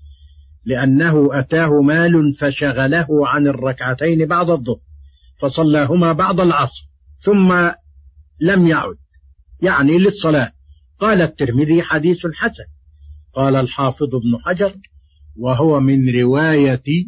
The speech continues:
عن، من رواية جرير عن عطاء، وقد سمع منه بعد اختلاطه، وإن صح فهو شاهد لحديث أم سلمة". وكذا ظ-، ولكن ظاهر قوله "ثم لم يعد" معارض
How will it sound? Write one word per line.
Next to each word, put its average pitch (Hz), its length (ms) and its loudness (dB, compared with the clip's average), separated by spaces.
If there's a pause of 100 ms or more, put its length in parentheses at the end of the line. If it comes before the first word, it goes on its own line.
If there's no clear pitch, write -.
(680)
عن، 131 520 0 (160)
من 135 80 2 (100)
رواية 143 420 2
جرير 135 640 2
عن 127 220 0
عطاء، 151 540 -4 (460)
وقد 135 280 -6
سمع 143 500 0
منه 143 280 2
بعد 139 320 -2
اختلاطه، 180 720 -2 (420)
وإن 160 280 0
صح - 440 -4
فهو 147 400 0
شاهد 135 460 -2
لحديث 131 640 -2
أم 160 400 -2
سلمة". - 320 -20 (800)
وكذا 147 600 0
ظ-، 123 60 -4
ولكن 143 880 0
ظاهر 135 520 0
قوله 131 560 0 (100)
"ثم 135 280 2
لم 131 240 0
يعد" 170 260 -2
معارض 131 600 0